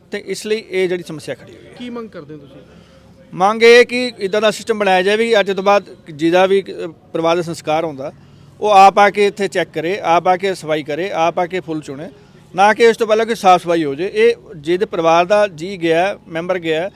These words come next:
Speaker 1: ਉਹ ਪਤਾ ਨਹੀਂ ਕਿਸ ਸਾ-, ਸ਼ਰਧਾ ਆਸਥਾ ਨਾਲ ਇੱਥੇ ਆਉਂਦਾ। ਜਦੋਂ ਉਹ ਇਹੋ ਜਿਹਾ ਚੀਜ਼ ਦੇਖੇਗਾ, ਉਹ ਪ-, ਉਹਦੇ ਮਨ 'ਚ ਪਤਾ ਨਹੀਂ ਕਿੱਦਾਂ ਖਿਆਲ ਆਉਣਗੇ,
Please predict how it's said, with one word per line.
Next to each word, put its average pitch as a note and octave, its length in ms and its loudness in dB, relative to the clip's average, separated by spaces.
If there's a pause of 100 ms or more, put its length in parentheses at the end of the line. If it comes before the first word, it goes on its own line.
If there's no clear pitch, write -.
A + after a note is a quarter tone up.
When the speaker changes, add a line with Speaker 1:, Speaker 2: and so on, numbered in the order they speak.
(360)
Speaker 1:
ਉਹ G#3 100 -4
ਪਤਾ A#3+ 180 -4
ਨਹੀਂ A#3+ 80 -6
ਕਿਸ - 280 -12
ਸਾ-, F3+ 520 0
ਸ਼ਰਧਾ F3 400 0
ਆਸਥਾ G3 300 6
ਨਾਲ G#3 140 0
ਇੱਥੇ G3 200 -2
ਆਉਂਦਾ। E3 320 -2 (440)
ਜਦੋਂ A3+ 340 2
ਉਹ A#3 160 2
ਇਹੋ G#3+ 120 6
ਜਿਹਾ A#3 120 6
ਚੀਜ਼ A#3+ 220 -2
ਦੇਖੇਗਾ, A3+ 520 2
ਉਹ G#3+ 200 -4
ਪ-, - 80 -12
ਉਹਦੇ A3+ 220 2
ਮਨ G#3 180 -2
'ਚ G#3 80 -12
ਪਤਾ G#3 100 -6
ਨਹੀਂ G#3 120 -8
ਕਿੱਦਾਂ G3+ 260 -4
ਖਿਆਲ F#3 260 2
ਆਉਣਗੇ, E3 360 -2